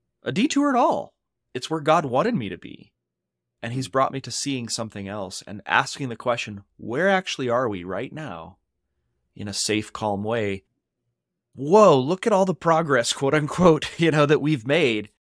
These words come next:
And look at the beautiful scenery I can see now. Here's how God has been with me the whole way." That's, that's how I'm hearing this right now. And I think that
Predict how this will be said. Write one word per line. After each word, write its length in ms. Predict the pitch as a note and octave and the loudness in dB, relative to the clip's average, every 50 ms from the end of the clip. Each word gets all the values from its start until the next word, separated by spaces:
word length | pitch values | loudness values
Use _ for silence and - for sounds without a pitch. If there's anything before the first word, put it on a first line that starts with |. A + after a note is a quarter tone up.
| _ _ - | _ _ -6
And 340 | B2 C3+ D3+ D3+ D3+ D3+ C3+ | 0 2 2 4 2 2 0
look 280 | C3+ B2 C3+ D3+ - - | -2 0 0 0 0 -2
at 100 | - - | -6 -2
the 80 | - E3 | -4 -4
beautiful 520 | A2 - A#2+ A#2+ C3+ D3 D#3 - - A#2+ | -4 -4 -2 0 0 0 0 -2 -4 -8
scenery 480 | A2+ - - - C#3 C#3+ C3+ B2+ A#2 A2 | -8 -6 -4 -4 -4 -4 -2 -2 -2 -2
I 80 | G#2+ G#2 | -2 -2
can 180 | - - G2 | -4 -8 -10
see 300 | F#2+ - - - G2 F#2+ | -8 -6 -6 -8 -8 -12
now. 260 | F2 - D#2+ - - _ _ _ _ _ _ _ | -14 -14 -18 -20 -20 _ _ _ _ _ _ _
Here's 440 | _ _ - - D#3 E3 E3+ E3+ - | _ _ -6 -2 0 0 0 0 -2
how 160 | D#3+ D#3+ D3 C3 | 0 0 0 0
God 260 | A2 A2+ A2 G#2+ G#2 | 0 -2 -4 -4 -4
has 180 | G#2 G2+ G2 F#2 | -6 -10 -12 -14
been 220 | - - G2 F#2+ F#2+ | -12 -10 -10 -10 -10
with 220 | F#2 F#2 F#2 - | -10 -12 -14 -14
me 80 | F#2 F2+ | -18 -16
the 100 | E2+ F2 | -16 -16
whole 180 | F2 F2+ F2 E2+ | -16 -14 -14 -14
way." 120 | E2+ F2 - _ _ _ _ | -14 -16 -20 _ _ _ _
That's, 300 | - C3 D3+ - - - | 2 2 2 2 0 -6
that's 300 | - - D3+ D#3+ F3+ - | -2 2 2 2 2 2
how 240 | - C3 C3+ B2 A2 | -6 -2 0 2 2
I'm 180 | G#2+ A2 A2+ A2+ | 2 2 0 -4
hearing 400 | A2 G#2 G2+ F#2+ F#2 F2+ F2 F2 | -8 -8 -8 -8 -8 -8 -12 -14
this 180 | F2+ F#2 - | -12 -12 -10
right 160 | - D#2 D2+ C2+ | -10 -10 -10 -10
now. 160 | F#2+ F2+ F2+ | -10 -8 -6
And 80 | G2 | -6
I 60 | A#2 A2+ | -6 -6
think 260 | - D3 C3+ - - | -6 -8 -10 -10 -8
that 180 | - G#2+ F2+ | -8 -8 -8